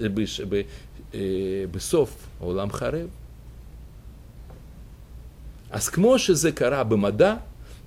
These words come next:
דבר מאוד מאוד דומה קרה באומנות. הם התחילו לעבור משלב של חיקוי חיצוני של הטבע, או של האדם, פנים של אדם,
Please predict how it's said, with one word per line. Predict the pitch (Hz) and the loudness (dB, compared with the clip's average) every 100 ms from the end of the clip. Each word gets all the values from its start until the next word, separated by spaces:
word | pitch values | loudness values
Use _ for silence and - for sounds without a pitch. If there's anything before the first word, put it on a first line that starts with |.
| - | 2
דבר | 113 135 180 139 104 131 | 4 8 6 6 0 2
מאוד | 151 - 226 208 | 2 8 8 10
מאוד | 185 175 | 6 6
דומה | 127 156 190 | 6 6 4
קרה | - 131 127 | 4 4 4
באומנות. | 120 113 107 92 80 - - - - - - - - - - - - | 2 2 2 0 -4 -10 -16 -18 -18 -18 -18 -18 -16 -16 -16 -4 2
הם | 170 | 4
התחילו | 165 - - 240 220 175 143 | 2 0 2 4 6 8 8
לעבור | 135 120 107 165 170 131 104 | 8 6 4 10 12 12 10
משלב | 110 113 - 135 139 123 | 4 2 2 4 6 4
של | - - 120 107 95 - | 0 2 4 4 2 -4
חיקוי | - - 143 - 226 151 | -4 -2 0 6 8 8
חיצוני | 107 - 143 - 151 160 196 156 | 4 0 -2 2 4 6 4 4
של | - 180 160 135 | 4 6 8 6
הטבע, | 117 101 - - - 156 180 196 240 277 - - - - - | 6 2 -4 -16 4 8 8 6 2 -2 -8 -16 -16 -4 4
או | 92 | 4
של | 85 92 | 4 4
האדם, | 82 82 110 170 220 226 - | 4 6 6 6 4 0 2
פנים | 98 185 170 | 4 6 4
של | 202 202 | 2 2
אדם, | 202 220 226 | 2 2 0